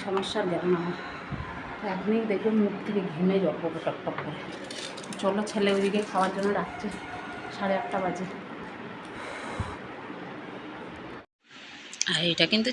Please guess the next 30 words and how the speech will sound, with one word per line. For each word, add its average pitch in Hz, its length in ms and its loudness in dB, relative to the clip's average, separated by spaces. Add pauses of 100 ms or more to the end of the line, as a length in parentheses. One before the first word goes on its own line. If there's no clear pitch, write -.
ছিল 302 140 8 (120)
আমার 247 180 4 (220)
রবিবারের 175 580 8
ভিডিও, 165 260 2 (720)
আমি 196 180 2 (380)
ভিডিওটা 170 320 6 (100)
রবিবার 180 380 6
করে 170 160 4
রেখেছিলাম, 160 380 -4 (280)
কিন্তু 196 200 -4 (220)
এতদিন 185 300 -2 (140)
দিতে 190 260 2
পারিনি। 165 340 4 (500)
মাঝখানে 220 500 -2 (1200)
মেলার 180 360 6
ভিডিওটা 214 340 0
দিলাম, 240 280 0 (220)
ওই 190 160 6
জন্য 196 120 4 (100)
আর 339 60 4 (140)
এটা 208 140 6 (100)
দেওয়া 180 220 10
হয়নি। 170 240 4 (180)
তার 196 160 10
আগে 214 260 8
এক, 214 60 6 (760)
একদিন 190 280 2
না 226 120 4
দুদিন 254 220 2 (180)
ভিডিওই 208 340 8